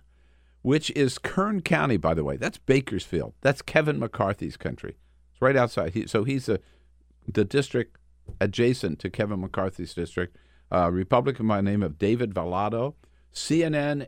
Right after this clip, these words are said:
A P, everybody had called that race for Vallado, the Republican. Yesterday, they got some more ballots. They were still counting ballots. And yesterday, the Democrat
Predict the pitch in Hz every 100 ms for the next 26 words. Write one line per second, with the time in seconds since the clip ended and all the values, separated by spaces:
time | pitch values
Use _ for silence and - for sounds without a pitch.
0 | - 123 139 - 131 127 - 131 147 147
1 | 127 123 107 - 113 107 107 - 98 101
2 | - - 92 82 78 85 107 123 117 87
3 | 85 82 95 113 - 123 127 _ _ _
4 | _ 127 131 - 123 113 123 - _ _
5 | - _ - 104 107 104 104 98 101 92
6 | 95 117 - 92 92 - 110 - 104 110
7 | 104 95 101 143 - 95 92 - 107 98
8 | 92 82 104 110 113 - 85 90